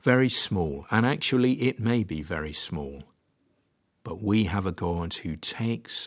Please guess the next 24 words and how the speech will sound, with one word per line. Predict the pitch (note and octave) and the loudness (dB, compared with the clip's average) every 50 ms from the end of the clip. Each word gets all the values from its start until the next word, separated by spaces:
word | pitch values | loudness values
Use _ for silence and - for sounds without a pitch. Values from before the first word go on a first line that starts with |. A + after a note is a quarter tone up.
| - | -6
and | - G2 E2 D#2 D#2 D2+ | -6 -6 -6 -6 -6 -6
blesses | - E2 E2 G2+ G#2+ - - - G#2 G2+ G2 G2 F#2+ - - - | -6 -4 -4 -2 -2 -2 -4 -4 -2 -4 -4 -4 -6 -6 -8 -8
and | - F2 D2+ D2 C#2+ - | -6 -6 -6 -6 -8 -6
blesses | - F2+ F#2+ G2+ - - - - F2+ F2+ F2+ - - - - - - - - - - - | -4 -4 -4 -4 -4 -4 -4 -4 -2 -2 -4 -4 -6 -8 -10 -12 -14 -14 -14 -16 -8 -2
and | - A#2 A2 G#2 F#2+ E2+ | 2 2 4 2 2 2
blesses | G2 G2 G2 G#2 A2 G#2 - - A#2+ G2 - | 2 2 2 2 2 2 0 0 0 0 -2
again, | G2 E2 - F2 D#2 D#2 D#2 D#2 D#2+ - | -4 -4 -6 -6 -6 -6 -8 -8 -8 -6
who | - G2+ | -4 -4
takes | E2+ - - - - B2 B2+ C3 - - - - | -4 -4 -4 -4 -2 -2 -2 -2 -4 -4 -4 -2
what | - A2 A2+ - | -2 -2 -2 -2
we | A#2 G2+ F#2+ | -2 -2 -2
offer | F2 D#2 D2+ - - - D2+ - - - - - - - - - _ - | -2 -4 -6 -8 -10 -10 -10 -12 -12 -16 -20 -20 -20 -20 -20 -10 _ 2
and | G#2 G2+ F#2+ F2+ | 4 4 4 4
multiplies | F2+ F#2 G2 G#2 A2 - - - F2+ - - - D#2 D2 C#2+ C#2+ - | 4 4 4 2 2 0 -4 -6 -8 -6 -6 -6 -6 -6 -6 -8 -8
it | - D#2+ - - - - - | -10 -10 -10 -12 -10 -6 -2
over | A2 A2 A#2+ A#2+ A2+ A#2 A2+ A2+ A2+ | 0 2 2 0 0 -2 -4 -4 -4
and | G#2+ G2+ G2 - - | -4 -4 -6 -6 -6
over | F2+ E2+ D2+ D2+ D2 - D2 - - - _ _ _ _ _ _ _ _ _ _ _ _ _ _ _ | -6 -4 -4 -6 -6 -8 -8 -10 -10 -14 _ _ _ _ _ _ _ _ _ _ _ _ _ _ _
for | - - G#2 F2 | -8 -6 -6 -4
the | D#2+ F2 | -4 -6
good | F2+ F2+ - G2 F#2+ E2+ C#2+ B1+ - - - _ _ _ _ _ _ _ | -6 -2 2 2 2 2 2 -2 -6 -10 -12 _ _ _ _ _ _ _
of | - - E2+ D#2+ - | -6 -4 -4 -4 -6
his | - - D#2+ D2+ - - | -6 -8 -8 -6 -8 -8
kingdom. | - - F#2 E2 D2+ C#2 - C#2 C2+ C2+ | -8 -8 -8 -8 -8 -8 -10 -10 -12 -14